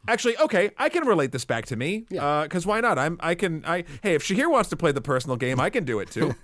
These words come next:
Speaker 2: <laughs>
Speaker 1: Uh, my grandmother, who just passed away last year, weirdly enough, not from,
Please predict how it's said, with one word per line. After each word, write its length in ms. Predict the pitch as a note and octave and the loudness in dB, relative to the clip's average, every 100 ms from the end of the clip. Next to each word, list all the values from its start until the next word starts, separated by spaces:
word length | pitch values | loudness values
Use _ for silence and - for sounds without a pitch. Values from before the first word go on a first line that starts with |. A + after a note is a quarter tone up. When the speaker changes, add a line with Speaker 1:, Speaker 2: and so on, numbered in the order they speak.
| - | -8
Speaker 2:
<laughs> 240 | G#3 G#3+ - - - - - D#3 | -6 -8 -10 -20 -20 -20 -4 2
Speaker 1:
Uh, 260 | D#3 D#3 | 4 4
my 180 | D#3 G3+ | 2 0
grandmother, 520 | G3 D#3 C3+ B2+ C3 | 2 0 2 0 0
who 160 | B2 C3+ | 0 -2
just 240 | B2 C#3 | -2 -4
passed 360 | - C#3 C3+ - | -4 -2 -2 -2
away 200 | C3+ C3 | 0 0
last 340 | B2 A#2+ A2+ | 0 -2 -2
year, 280 | F3+ F#3 B2 - - _ - | 0 2 0 -4 -20 _ -2
weirdly 440 | C#3 C#3+ C#3 C#3 | 0 2 2 2
enough, 280 | C3 B2+ - | 2 -2 -2
not 280 | B2+ B2+ - | -2 -2 -2
from, 380 | - B2+ A2+ | -2 -2 0